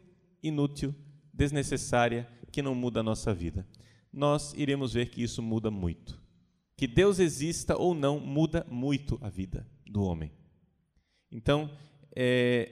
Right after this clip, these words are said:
não se faz filosofia por utilidade, mas se existe um tratado filosófico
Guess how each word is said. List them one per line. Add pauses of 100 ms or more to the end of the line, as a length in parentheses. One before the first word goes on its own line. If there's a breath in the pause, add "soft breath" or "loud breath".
(1400)
não
se
faz
filosofia
por
utilidade, (320 soft breath)
mas
se
existe
um
tratado
filosófico